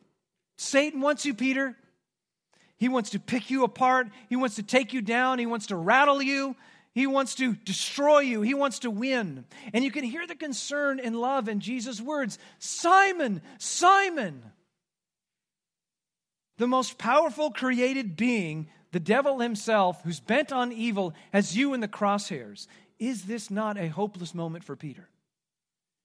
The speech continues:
And I tell you, no, it's not. And that has nothing to do with Peter. Verse thirty-two again,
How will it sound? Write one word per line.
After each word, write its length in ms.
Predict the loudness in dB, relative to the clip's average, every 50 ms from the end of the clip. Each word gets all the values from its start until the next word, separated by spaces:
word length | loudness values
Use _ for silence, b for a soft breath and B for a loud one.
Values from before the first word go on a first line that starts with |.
| _ _ -12
And 80 | -10
I 80 | -10 -10
tell 280 | -8 -4 -4 -4 -4
you, 280 | -4 -8 -10 -14 -18 -20 _ _ _ _ _ _ _ _ _ _ _ _ _ -18
no, 320 | -14 -12 -10 -8 -8 -8
it's 160 | -10 -10 -14
not. 240 | -16 -18 -20 -20 _ _ _ _ _ _ _ _ _ _ _ _ _ _ _ _ _ _ _ _ _ _ -10
And 80 | -8 -6
that 100 | -6 -6
has 140 | -8 -10
nothing 380 | -10 -6 -4 -4 -4 -4 -6 -12
to 60 | -12
do 140 | -12 -14 -14
with 140 | -16 -16 -18
Peter. 300 | -18 -18 -18 -20 -20 _ _ _ _ _ _ _ _ _ _ _ _ _ _ _ _ _ _ _ _ _ _ _ _ _ _ _ _ _ _ _ _ _ _ _ _ _ _
Verse 220 | -8 -8 -8 -8
thirty-two 460 | -8 -8 -8 -8 -8 -8 -8 -8 -8 -8
again, 360 | -10 -12 -12 -14 -14 -18